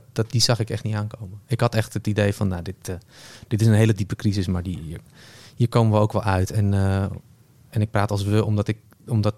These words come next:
Trouw, omdat het voelt natuurlijk ook wel, wel degelijk nog steeds als iets waar ik heel nauw bij betrokken ben geweest. En ik ken ontzettend veel mensen die, die daar werken en hebben gewerkt.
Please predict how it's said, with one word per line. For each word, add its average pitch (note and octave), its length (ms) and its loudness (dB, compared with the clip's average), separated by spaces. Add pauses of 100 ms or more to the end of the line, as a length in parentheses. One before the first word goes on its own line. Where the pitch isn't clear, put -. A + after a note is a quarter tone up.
(120)
Trouw, G#2+ 400 2
omdat A2 280 -2
het A2 140 -6
voelt A2 180 0
natuurlijk G#2+ 320 0
ook G#2 120 0
wel, G#2 320 0
wel A2 140 0
degelijk A2 320 0
nog G#2 120 -4
steeds G#2 260 -2
als G2+ 140 -6
iets A2 180 -6
waar G#2+ 140 0
ik G#2 160 -6 (540)
heel A2 140 2
nauw G#2+ 180 4
bij G#2 120 2
betrokken A2 340 -2
ben A2 120 0
geweest. G#2 380 -2
En G2+ 80 -2
ik G2+ 100 -4
ken G2+ 280 -2
ontzettend G#2+ 360 -2
veel G#2+ 100 0
mensen G#2+ 380 0
die, G#2+ 240 -4 (100)
die A2 120 -2
daar G2+ 180 0
werken G2+ 360 0
en G2+ 220 -2
hebben A2 220 0
gewerkt. A2 420 -4